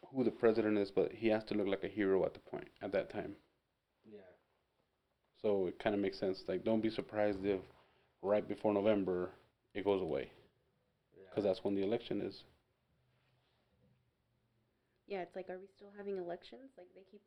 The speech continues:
Speaker 3: bringing that up here and there. It's like, I don't think the U S would ever not have elections.
Speaker 1: Yeah. Yeah.
Speaker 2: Uh, unless they're gonna be like, vote,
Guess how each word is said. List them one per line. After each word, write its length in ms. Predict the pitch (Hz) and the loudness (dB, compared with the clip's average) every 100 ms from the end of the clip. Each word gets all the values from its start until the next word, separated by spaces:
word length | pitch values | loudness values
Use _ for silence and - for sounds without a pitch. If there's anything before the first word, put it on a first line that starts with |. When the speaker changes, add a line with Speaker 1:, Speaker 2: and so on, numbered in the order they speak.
| _ _ _ _ | _ _ _ _
Speaker 3:
bringing 280 | 190 196 196 | -4 0 0
that 140 | 180 175 | -2 -2
up 180 | 180 - | -4 -8
here 140 | 185 175 | -8 -6
and 180 | 165 170 | -6 -8
there. 320 | 156 - - _ _ _ _ _ _ _ _ _ _ | -8 -8 -10 _ _ _ _ _ _ _ _ _ _
It's 220 | 180 _ | -20 _
like, 140 | 160 165 _ _ - | -20 -20 _ _ -18
I 40 | 196 | -8
don't 200 | 196 185 | -8 -8
think 160 | 175 170 | -14 -18
the 60 | |
U 160 | 170 165 | -20 -20
S 80 | 165 | -20
would 120 | - 165 | -20 -20
ever 200 | - - 73 90 | -20 -20 -20 -20
not 160 | 85 80 _ | -20 -20 _
have 200 | 82 - | _ -20
elections. 460 | - - - - - _ _ _ _ _ _ _ _ _ _ _ _ _ | -20 -20 -20 -20 -20 _ _ _ _ _ _ _ _ _ _ _ _ _
Speaker 1:
Yeah. 120 | 90 - - _ _ - | -6 -6 -12 _ _ -10
Yeah. 160 | 90 | -6
Speaker 2:
Uh, 100 | 80 - - | -6 -8 -8
unless 320 | 117 113 113 | -2 2 2
they're 180 | - 107 | 0 0
gonna 140 | 104 98 | 0 -4
be 180 | 101 95 95 | -6 -14 -16
like, 140 | 90 - _ _ _ _ _ _ _ 110 110 | -18 -18 _ _ _ _ _ _ _ _ -6
vote, 260 | 104 104 | -4 -4